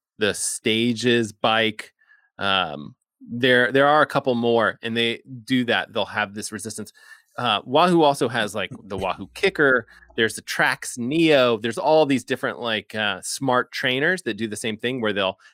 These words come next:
add resistance to the actual, um, rear mechanics of your bike to where, like, you have to put out more power to try to match whatever your goal power is for the workout. So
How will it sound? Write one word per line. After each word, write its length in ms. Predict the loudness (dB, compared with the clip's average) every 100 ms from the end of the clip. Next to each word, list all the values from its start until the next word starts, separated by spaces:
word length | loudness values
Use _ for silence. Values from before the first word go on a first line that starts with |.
| _
add 240 | 0 0 2
resistance 760 | 0 2 -2 -2 -4 -6 -8 -8
to 340 | -4 -2 -2 -6 -16 -20 _
the 140 | 0
actual, 720 | 2 0 -2 -2 0 0 -4 -8 _ _ -10
um, 320 | -6 -6 -6 _ _ _ -16
rear 360 | -4 2 4 4
mechanics 440 | 2 0 0 0
of 120 | -2
your 80 | -2
bike 360 | 0 -2 -2 -8
to 100 | -4
where, 320 | 2 2 2 0
like, 200 | -4 -4
you 120 | -4
have 180 | -2 -2
to 80 | -4
put 160 | -2
out 140 | -2 0
more 180 | -4 -4
power 420 | -2 2 2 2
to 140 | -2
try 180 | -4 -2
to 80 | -2
match 380 | 0 -2 -2 -2
whatever 340 | -2 0 -2
your 280 | -2 -6 -4
goal 220 | -4 -2
power 320 | -2 0 0
is 100 | -2
for 120 | -6 -6
the 60 |
workout. 300 | -4 -4 -4
So 140 | -4